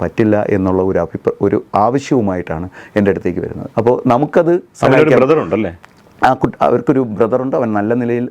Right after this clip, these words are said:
Speaker 1: അത് നല്ല, ആ, രീതിയിൽ നല്ല വിദ്യാഭ്യാസമൊക്കെ നേടി നല്ലൊരു സർവീസിൽ ജോലി ചെയ്യുന്ന ഒരു മകനുമാണ്.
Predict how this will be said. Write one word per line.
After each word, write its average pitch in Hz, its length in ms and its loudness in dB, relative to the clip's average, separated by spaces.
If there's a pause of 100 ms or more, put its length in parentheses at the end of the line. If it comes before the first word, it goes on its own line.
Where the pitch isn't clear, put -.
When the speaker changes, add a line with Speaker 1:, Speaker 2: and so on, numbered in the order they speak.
Speaker 1:
അത് 202 240 -2
നല്ല, 170 260 2
ആ, 123 680 -2
രീതിയിൽ 117 520 -4 (160)
നല്ല 113 220 0
വിദ്യാഭ്യാസമൊക്കെ 107 800 0
നേടി 101 200 -4
നല്ലൊരു 107 300 -2
സർവീസിൽ 104 560 -4
ജോലി 95 260 -2
ചെയ്യുന്ന 101 240 2
ഒരു 90 80 -4
മകനുമാണ്. 85 480 -6